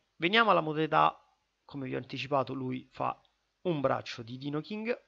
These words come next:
A questo punto per il braccio, anche qui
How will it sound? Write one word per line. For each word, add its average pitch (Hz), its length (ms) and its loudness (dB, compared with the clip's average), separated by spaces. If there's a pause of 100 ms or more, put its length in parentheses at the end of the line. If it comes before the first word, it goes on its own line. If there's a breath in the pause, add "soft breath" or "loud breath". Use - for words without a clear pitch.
(580)
A 139 100 -10
questo - 260 -10
punto 170 300 -6
per 170 140 -4
il 190 80 -8
braccio, 147 600 -2 (1400)
anche 156 300 2
qui 170 380 -8